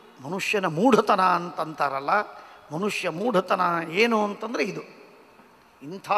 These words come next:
ಮಹಾನುಭಾವರಾದ ದೊಡ್ಡ ಜ್ಞಾನಿಗಳು, ದೊಡ್ಡ ತಪಸ್ವಿಗಳು, ದೊಡ್ಡ ಶಾಪಾನುಗ್ರಹ ಸಮರ್ಥರಾದ ಮಹಾನುಭಾವರು ಇದ್ದರೆ ಅಲ್ಲಿ ಹೋಗಿ ದರ್ಶನವನ್ನು ಮಾಡಿಕೊಳ್ಳುವಂತಹ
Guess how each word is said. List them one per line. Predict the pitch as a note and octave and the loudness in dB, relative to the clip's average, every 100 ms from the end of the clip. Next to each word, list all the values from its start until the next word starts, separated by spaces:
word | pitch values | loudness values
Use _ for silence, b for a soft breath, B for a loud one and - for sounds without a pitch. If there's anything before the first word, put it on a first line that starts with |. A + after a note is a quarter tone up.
| G#3+ G#3+ | 4 4
ಮಹಾನುಭಾವರಾದ | G#3+ G3+ F#3 F#3+ E3 E3 D#3 D3 C#3 C#3+ - - B B B - | 2 0 0 -2 -4 -2 -2 -4 -6 -8 -12 -16 B B B 0
ದೊಡ್ಡ | A3+ - - - - - - C4 | 2 2 -8 -20 -20 -20 -2 -2
ಜ್ಞಾನಿಗಳು, | G3 G3+ G#3 G#3 G#3+ A3 | 0 0 0 0 0 0
ದೊಡ್ಡ | E3+ G3+ - - - A#3+ | -2 -6 -10 -20 -6 -4
ತಪಸ್ವಿಗಳು, | G#3 F#3+ F#3+ - G3 G#3 G#3+ G3+ | -4 -4 -6 -6 -6 -2 -2 -2
ದೊಡ್ಡ | F3+ F#3 | -4 -2
ಶಾಪಾನುಗ್ರಹ | F#3 D#3 D3+ G3 G3+ F3+ F3 D#3+ - B B B - | -4 -4 0 2 0 -4 -6 -6 -8 B B B -10
ಸಮರ್ಥರಾದ | D#3 F3+ G3+ - G3+ F#3 E3+ | -4 -2 -2 0 2 4 2
ಮಹಾನುಭಾವರು | D3 C#3+ G#3 G3+ F3 F#3+ F#3 F#3 | -2 -4 -4 0 4 4 0 -4
ಇದ್ದರೆ | G#3 D4 C#4 B3+ B3 B3 - - - - - | -6 -2 4 6 6 2 -2 -12 -16 -18 -8
ಅಲ್ಲಿ | F#3+ G3+ | -4 0
ಹೋಗಿ | G#3 B3 G#3 | 2 2 0
ದರ್ಶನವನ್ನು | D#3+ F#3 B3 A#3 G#3+ | -4 -2 -2 -2 -2
ಮಾಡಿಕೊಳ್ಳುವಂತಹ | G3 F#3 F3+ F3+ E3+ E3+ E3 F#3 | -2 -4 -6 -8 -6 -10 -12 -8